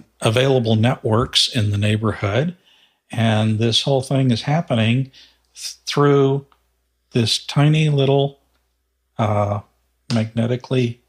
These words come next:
attached receiver and spectrum analyzer. So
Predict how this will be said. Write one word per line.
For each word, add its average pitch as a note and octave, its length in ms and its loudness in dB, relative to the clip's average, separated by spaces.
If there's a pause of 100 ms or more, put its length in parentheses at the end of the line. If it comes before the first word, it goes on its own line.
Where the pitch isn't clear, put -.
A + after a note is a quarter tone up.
attached - 800 -6 (720)
receiver D3 640 -4 (200)
and A2 160 -2
spectrum - 840 -2
analyzer. G#2 640 -4 (680)
So G2+ 340 -4